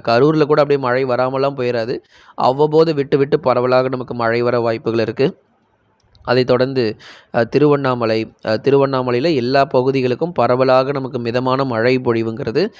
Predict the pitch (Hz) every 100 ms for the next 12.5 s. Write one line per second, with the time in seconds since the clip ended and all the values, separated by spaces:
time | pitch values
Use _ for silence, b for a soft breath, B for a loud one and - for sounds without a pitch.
0 | B B B 120 117 - 135 131 123 120
1 | 110 175 208 - 120 120 113 117 143 202
2 | 180 165 156 151 160 151 139 131 120 143
3 | 143 135 135 131 123 127 135 127 120 113
4 | 113 110 113 147 208 - 120 117 127 143
5 | 151 160 131 127 127 131 143 123 127 131
6 | 123 139 127 127 123 120 117 120 196 -
7 | - 117 123 120 120 117 113 113 113 117
8 | 110 139 - B B B B 120 131 123
9 | 135 143 123 110 - - 120 131 139 139
10 | 123 123 127 131 120 113 120 131 131 117
11 | 117 117 - 123 - 143 135 135 123 123
12 | 127 123 120 123 220